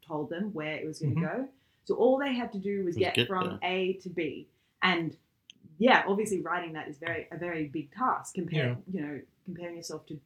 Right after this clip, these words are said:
Speaker 1: to George's writing as well. But they didn't have to rush, and H B O was throwing money at them. George wanted to go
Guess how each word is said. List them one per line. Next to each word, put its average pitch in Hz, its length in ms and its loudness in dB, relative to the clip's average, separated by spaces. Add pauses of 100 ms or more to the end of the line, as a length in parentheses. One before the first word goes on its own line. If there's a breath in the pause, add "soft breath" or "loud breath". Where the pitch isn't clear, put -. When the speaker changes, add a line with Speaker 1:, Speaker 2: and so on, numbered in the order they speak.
(240)
Speaker 1:
to - 80 -14
George's 175 480 0
writing 151 300 -6
as 151 80 -10
well. 160 280 -4 (500)
But 196 320 6 (600)
they 202 140 8
didn't 196 220 4
have 185 260 -4
to 180 100 -2
rush, - 360 -6
and 165 120 -6
H 190 200 0
B 196 100 6
O 175 80 2
was 175 160 -4
throwing 160 280 -8
money 156 220 -6
at 160 60 -6
them. 156 180 -10 (200)
George 165 300 0
wanted 156 240 -8 (120)
to - 160 -20
go 156 120 -2